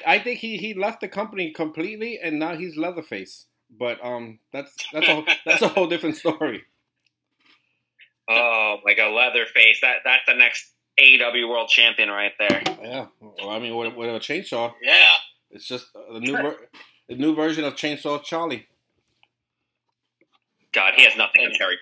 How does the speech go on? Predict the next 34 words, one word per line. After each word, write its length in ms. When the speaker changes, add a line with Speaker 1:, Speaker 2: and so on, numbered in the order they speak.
Speaker 3:
Funk. 220
Speaker 1:
<laughs> 40
Speaker 3:
I 1800
just 120
want 180
to 80
point 160
out, 260
I 120
know 80
we're 80
gonna 100
get 280
to 120
it, 120
Speaker 1:
Yeah. 260
Speaker 3:
but 360
Satnam 520
Singh 400
in 100
overalls 720
could 80
be 80
one 160
of 60
the 160
funniest 460
visuals 480
I've 120
ever 240
seen. 320
I 60
just 120
wanna 140